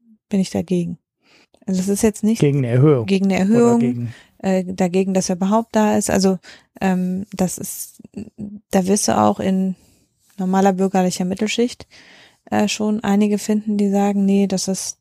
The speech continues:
Speaker 1: zu viel Eingriff des Staates. Ähm, da kann man dann, äh, äh, das, das untergräbt die Tarifautonomie und so weiter. Also da kann man ja weitgehend, äh, also kann man auch andere Argumente holen als nur das Geld. Und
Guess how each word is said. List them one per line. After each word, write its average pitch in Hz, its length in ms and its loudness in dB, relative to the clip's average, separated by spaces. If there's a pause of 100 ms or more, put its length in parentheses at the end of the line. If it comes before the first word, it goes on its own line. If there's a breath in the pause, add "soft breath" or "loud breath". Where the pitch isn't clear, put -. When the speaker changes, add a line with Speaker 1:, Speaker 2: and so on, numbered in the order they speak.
(100)
Speaker 1:
zu 214 180 2
viel 190 260 -4
Eingriff 196 440 0
des - 200 -8
Staates. 185 680 -2 (960 soft breath)
Ähm, 185 380 0
da 180 100 2
kann 185 200 0
man 180 160 2
dann, 175 360 0 (640)
äh, 190 300 0 (1400)
äh, - 280 -6 (420)
das, - 340 0
das - 220 -4
untergräbt 185 500 0
die 190 40 -4
Tarifautonomie 180 880 -2
und 180 160 -2
so 170 140 -4
weiter. 175 280 0
Also 180 160 0
da 180 260 2 (100)
kann 190 140 0
man 185 100 4
ja 175 140 0
weitgehend, 180 720 0
äh, 185 240 -2 (340)
also 180 300 -4
kann 196 140 2
man 175 100 2
auch - 40 -4
andere 185 220 4
Argumente 175 460 0
holen 175 200 0
als 185 180 -4
nur 175 100 -4
das 175 160 -6
Geld. 175 340 0
Und 170 200 -8